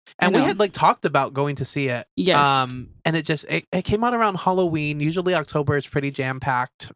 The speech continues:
Speaker 1: Yeah,
Speaker 2: for us.
Speaker 1: we do a
Speaker 2: We're
Speaker 1: lot.
Speaker 2: pretty booked and busy.
Speaker 1: Mm, <laughs>
Speaker 2: Um,
Speaker 1: truly.
Speaker 2: so we just never got around to seeing it, but I remember seeing, like, promotions for it and always being like, "Oh, I can't wait to see it."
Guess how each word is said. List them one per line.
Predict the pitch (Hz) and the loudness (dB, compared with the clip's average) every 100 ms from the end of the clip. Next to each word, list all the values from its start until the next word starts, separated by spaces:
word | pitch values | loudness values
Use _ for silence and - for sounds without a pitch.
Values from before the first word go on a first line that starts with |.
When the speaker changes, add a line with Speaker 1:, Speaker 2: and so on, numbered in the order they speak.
| - | 0
Speaker 1:
Yeah, | 202 143 | 2 4
Speaker 2:
for | 123 | 2
us. | 120 123 190 | 0 -2 -2
Speaker 1:
we | 190 | 0
do | 190 | 0
a | 170 | -2
Speaker 2:
We're | 160 127 | -2 0
Speaker 1:
lot. | |
Speaker 2:
pretty | - 160 | 0 -2
booked | 139 139 - 151 | 2 0 0 -8
and | 139 | -4
busy. | 120 120 123 123 | -6 -4 -6 -4
Speaker 1:
Mm, | 185 196 220 196 180 190 | -2 0 -2 -2 -6 -2
<laughs> | - | 2
Speaker 2:
Um, | 143 135 135 | 4 4 2
Speaker 1:
truly. | 175 214 240 | 0 -4 -6
Speaker 2:
so | - | -2
we | 185 | 0
just | 185 - | 0 -2
never | 220 214 | 0 2
got | 214 | 2
around | 180 160 | 2 0
to | 156 | -2
seeing | - 151 151 131 | -4 -4 -4 -2
it, | 120 - | -4 -4
but | 131 | -2
I | 135 | 0
remember | 143 147 156 | 0 -2 -4
seeing, | 165 | -4
like, | 143 - | -8 -6
promotions | 143 165 - 180 | -4 -4 -4 -10
for | - 175 | -2 -2
it | 160 | -2
and | 143 - | -4 -2
always | 151 147 | 0 -2
being | 139 139 | -4 -4
like, | 127 - | -6 -4
"Oh, | |
I | 139 | -4
can't | - 156 | -4 -8
wait | 135 | -8
to | 135 | -10
see | - 135 | -10 -6
it." | 131 - | -6 -8